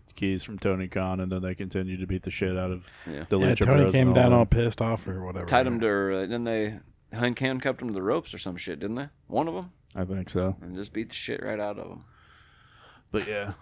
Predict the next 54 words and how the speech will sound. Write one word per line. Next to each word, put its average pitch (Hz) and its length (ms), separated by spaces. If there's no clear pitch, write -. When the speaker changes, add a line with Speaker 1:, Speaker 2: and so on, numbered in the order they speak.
Speaker 1:
apparently 104 320
Don 98 240
Callis 95 340
stole 95 240
the 92 80
keys 95 400
to 92 140
lower 92 300
the 92 100
cage 92 520
Speaker 2:
Which, - 240
you 139 60
Speaker 1:
from 131 40
Speaker 2:
know 127 100
what, 123 180
you 127 60
know 127 120
how 120 140
that's 117 140
gonna 120 160
Speaker 1:
Tony. 120 40
Speaker 2:
get 117 560
turned 131 260
on 104 300
Pac, 123 380
right? 104 280
'Cause 98 200
then 98 360
Andrade's 104 460
like, 95 180
"Had 95 260
you, 104 240
had 101 180
you 101 60
guys 101 220
been 98 220
down 104 260
with 98 40
me, 113 120
that 98 160
shit 101 160
would 92 120
never 92 200
happened 95 220
to 87 60
you 90 80
'cause 87 120
I 92 100
would've 85 180
came 87 220
out 85 80
and 71 80
helped 92 220
you." 87 100